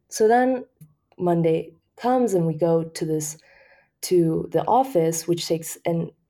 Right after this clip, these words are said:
an hour and a half to commute to. And once we get there, we realize that this office is actually a shipping container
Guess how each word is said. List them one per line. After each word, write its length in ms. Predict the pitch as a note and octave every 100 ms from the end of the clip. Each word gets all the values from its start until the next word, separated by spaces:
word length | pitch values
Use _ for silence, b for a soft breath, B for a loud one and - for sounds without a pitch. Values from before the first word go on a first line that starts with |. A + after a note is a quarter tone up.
| _ _ -
an 240 | E3+ E3
hour 240 | D#3+ D#3+ E3+
and 80 |
a 40 | E3+
half 220 | E3 E3
to 60 | -
commute 380 | G3+ E3 D3+ D3+
to. 360 | D#3 D#3 F#3+ B B B B B -
And 340 | F3+ F3+ F3
once 320 | E3+ F#3+ F#3+ F#3
we 80 |
get 240 | F#3 A#3 A#3+
there, 160 | G#3
we 140 | F3+ F3
realize 560 | F3+ A#3+ G#3+ E3+ E3
that 160 | E3+ E3
this 160 | E3 -
office 540 | - - - F3 E3 -
is 180 | F3 E3+
actually 520 | E3+ - F3+ E3+ E3
a 60 | E3+
shipping 440 | - A3 G#3+ E3
container 680 | E3 D3+ D#3 D#3 D#3+ F#3+